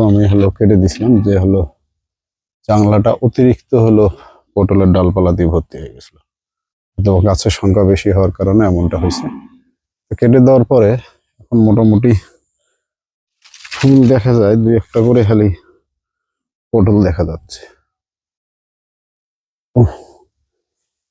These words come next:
এটা দেখি এখন, এটাতে হয়তো ওই যে পটলের ফুল, এই যে ফুল আছে,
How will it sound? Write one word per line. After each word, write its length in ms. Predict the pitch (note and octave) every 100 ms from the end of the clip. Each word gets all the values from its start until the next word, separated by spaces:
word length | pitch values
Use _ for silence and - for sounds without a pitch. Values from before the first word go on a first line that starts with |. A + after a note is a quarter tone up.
| _ -
এটা 200 | B2 A#2 F#2 - - - _ _
দেখি 240 | A#2+ A2 A2 G2+
এখন, 180 | F#2 G#2+ G2+
এটাতে 320 | G2+ A2+ - A2+
হয়তো 240 | G#2 - A#2 F#2+ _ _ _ _ _ _ _ _
ওই 80 | A2 F#2+
যে 100 | F2+ D#2 - _ _ _ _ _ _ _ _ _ _ _
পটলের 440 | G#2 - G2 F#2+ E2 - _ _ _ _ _
ফুল, 240 | - F#2+ F#2 G2+ _ _ _ _ _ _ _ _ G2+
এই 60 | F#2
যে 80 | F2
ফুল 180 | - F2+ F2
আছে, 180 | - G2